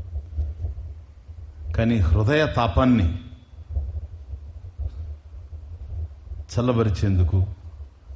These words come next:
గుండె మంటలకు శీతలోపచారం చేయడానికి మన శక్తి సరిపోదు. దేహం వరకైతే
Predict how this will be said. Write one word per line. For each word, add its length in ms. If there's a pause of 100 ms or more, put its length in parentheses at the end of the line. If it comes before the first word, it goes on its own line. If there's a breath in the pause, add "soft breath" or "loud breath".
(2250)
గుండె 340
మంటలకు 560 (1900)
శీతలోపచారం 1000
చేయడానికి 680 (2000)
మన 200
శక్తి 340
సరిపోదు. 560 (1040)
దేహం 340
వరకైతే 680